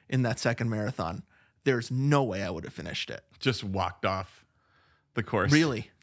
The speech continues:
Speaker 1: Erin too, right? She
Speaker 2: Deanna.
Speaker 1: came in and
Speaker 2: Yeah,
Speaker 1: helped
Speaker 2: yeah.
Speaker 1: us that last,
Speaker 2: Yeah.
Speaker 1: the last three miles, I think, where, uh, so there have been times when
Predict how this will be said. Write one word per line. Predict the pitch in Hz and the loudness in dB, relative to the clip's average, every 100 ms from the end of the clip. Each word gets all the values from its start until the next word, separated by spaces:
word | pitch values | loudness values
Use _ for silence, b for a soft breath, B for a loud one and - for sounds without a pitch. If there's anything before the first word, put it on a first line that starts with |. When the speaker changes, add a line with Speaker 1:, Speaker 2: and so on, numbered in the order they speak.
| _ _ _ b b 165 | _ _ _ b b 4
Speaker 1:
Erin | 220 226 185 | 6 6 6
too, | 247 151 | 6 6
right? | 113 98 | 6 6
She | 95 | 4
Speaker 2:
Deanna. | 185 | 6
Speaker 1:
came | 180 175 | 4 4
in | 175 | 4
and | 165 | 6
Speaker 2:
Yeah, | 165 | 6
Speaker 1:
helped | 156 - | 6 6
Speaker 2:
yeah. | 151 | 2
Speaker 1:
us | - | 4
that | 147 143 | 4 6
last, | 143 147 - - - _ _ | 4 4 0 -6 -12 _ _
Speaker 2:
Yeah. | 113 131 | 4 6
Speaker 1:
the | 139 | 6
last | 143 - - _ | 2 0 -10 _
three | 151 143 143 139 | 2 4 2 2
miles, | 147 131 139 147 143 | 2 4 4 2 2
I | |
think, | 139 151 147 | 2 0 -2
where, | - 123 117 - - _ _ _ _ _ _ _ _ _ _ _ _ | 0 0 2 0 -8 _ _ _ _ _ _ _ _ _ _ _ _
uh, | - - B B | -8 -8 B B
so | - 180 151 | 2 4 4
there | 143 170 190 | 2 4 4
have | 190 156 | 2 2
been | 160 | 0
times | 151 147 139 123 | 2 2 2 0
when | 117 | -2